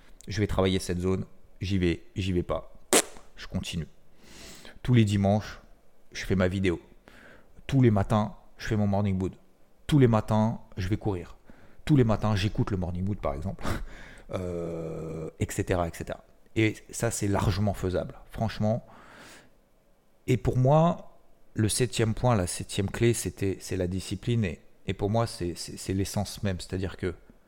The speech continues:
même si on est mauvais d'origine, même si on est débutant, même si on découvre quelque chose, euh, même si, euh, on part de zéro ou de moins un,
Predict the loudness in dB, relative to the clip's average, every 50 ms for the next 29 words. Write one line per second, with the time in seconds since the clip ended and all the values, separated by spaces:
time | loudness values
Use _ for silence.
0 | -20 -20 -20 -16 -8 -2 0 2 2 2 0 0 0 2 2 4 4 4 4 6
1 | 6 8 8 8 6 4 2 2 0 -2 -6 -8 -6 -4 -2 -2 -2 -2 -2 -6
2 | -8 -10 -12 -20 -20 -20 -20 -20 -20 -20 -20 -20 -20 -20 -20 -20 -14 -8 -4 0
3 | 0 2 2 2 0 -2 -4 -4 -2 0 0 2 2 0 0 0 0 0 0 -2
4 | -4 -6 -12 -18 -20 -20 -20 -16 -8 -4 0 2 2 2 0 -2 -2 -2 -4 -4
5 | -6 -10 -16 -20 -20 -20 -20 -20 -20 -12 -6 -2 0 0 0 0 -2 -2 -2 -2
6 | 0 0 0 -2 -2 -2 -4 -4 -4 -4 -2 -4 -4 -4 -4 -6 -4 -4 -6 -6
7 | -6 -4 -4 -4 -4 -4 -6 -12 -18 -20 -20 -20 -20 -20 -20 -20 -20 -20 -20 -20
8 | -20 -20 -20 -20 -20 -20 -20 -20 -20 -20 -20 -12 -8 -6 -4 -4 -4 -6 -6 -8
9 | -8 -10 -6 -2 2 4 4 4 4 2 0 -4 -6 -8 -6 -6 -4 -2 0 0
10 | 0 2 2 2 4 2 2 2 0 0 0 2 2 0 0 0 0 -2 2 2
11 | 2 4 4 4 2 2 -4 -14 -20 -20 -20 -20 -20 -20 -20 _ _ 2 2 4
12 | 6 6 4 4 4 4 4 4 6 4 4 4 2 2